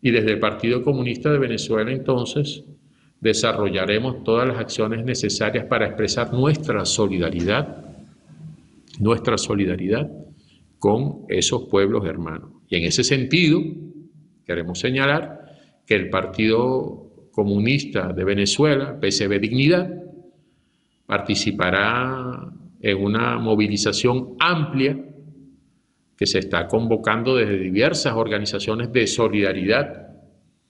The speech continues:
con el pueblo palestino, con el pueblo libanés, con el pueblo árabe y con la solidaridad con los pueblos,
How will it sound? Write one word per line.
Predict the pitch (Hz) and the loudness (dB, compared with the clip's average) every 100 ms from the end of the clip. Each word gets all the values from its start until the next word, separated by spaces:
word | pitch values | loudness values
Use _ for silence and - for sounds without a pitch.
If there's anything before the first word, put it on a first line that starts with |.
| _ _ _ _ _ _ _ _ | _ _ _ _ _ _ _ _
con | - 95 | -2 0
el | 90 87 | 0 0
pueblo | 101 101 113 110 | 2 4 2 0
palestino, | 110 87 - 107 123 117 | -2 -2 -2 -2 -2 -2
con | 104 95 | -2 -2
el | 87 | -2
pueblo | 90 82 92 | 0 2 2
libanés, | 87 82 80 117 123 | 2 0 0 0 0
con | 98 | -2
el | 87 | -4
pueblo | 90 92 98 90 | -2 0 2 2
árabe | 92 123 107 92 | 2 2 0 -2
y | |
con | - 92 | -2 -2
la | 87 | -2
solidaridad | 85 85 85 85 90 | -4 -2 0 0 2
con | 113 | 2
los | 131 131 | 2 2
pueblos, | 175 190 165 180 - | 4 4 2 -2 -10